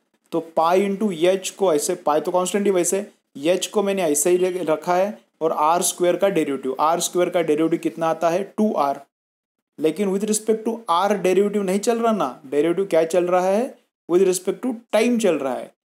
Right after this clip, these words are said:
इसलिए मैं क्या लेता हूँ वहाँ पे, एक एक्स्ट्रा टर्म आता है वहाँ पे, डीआर upon डीटी। ये अभी याद रखो, ये नया आया ना, डीआर upon डीटी एक एक्स्ट्रा टर्म आता है, ठीक है। आर स्क्वायर का डेरिवेटिव normally टू आर ही आता था, लेकिन एक एक्स्ट्रा टर्म आएगा क्योंकि आर वेरिएबल है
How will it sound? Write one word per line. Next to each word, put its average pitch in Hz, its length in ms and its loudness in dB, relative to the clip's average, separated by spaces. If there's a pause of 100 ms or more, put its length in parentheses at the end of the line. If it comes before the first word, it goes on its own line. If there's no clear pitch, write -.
(160)
इसलिए 196 280 -2
मैं 185 200 -2
क्या 185 140 4
लेता 185 240 0
हूँ 190 80 0
वहाँ 190 260 -2
पे, 240 80 0 (320)
एक 196 160 0
एक्स्ट्रा 202 340 0
टर्म 202 220 0
आता 165 180 2
है 156 60 4
वहाँ 143 140 0
पे, 139 200 -4
डीआर 180 520 2
upon 190 360 -2
डीटी। 147 380 -6 (420)
ये 156 180 2
अभी 180 260 2
याद 156 200 2
रखो, 139 200 -4
ये 147 140 2
नया 156 240 0
आया 170 200 4
ना, 226 140 0 (140)
डीआर 165 340 2
upon 185 280 -2
डीटी 175 220 0
एक 202 120 2
एक्स्ट्रा 208 300 -2
टर्म 165 200 -2
आता 127 200 -4
है, 113 140 -14 (1000)
ठीक 175 200 -4
है। 240 100 2 (560)
आर 151 220 2
स्क्वायर 175 280 -2
का 175 120 2
डेरिवेटिव 165 380 0
normally 160 460 -4
टू 220 120 4
आर 202 140 4
ही 196 80 2
आता 151 200 2
था, 180 200 -4
लेकिन 180 320 -6
एक 180 240 -4
एक्स्ट्रा 170 280 -2
टर्म 190 220 -2
आएगा 135 240 -2
क्योंकि 165 300 -6
आर 175 360 0
वेरिएबल 170 440 0
है 156 100 -2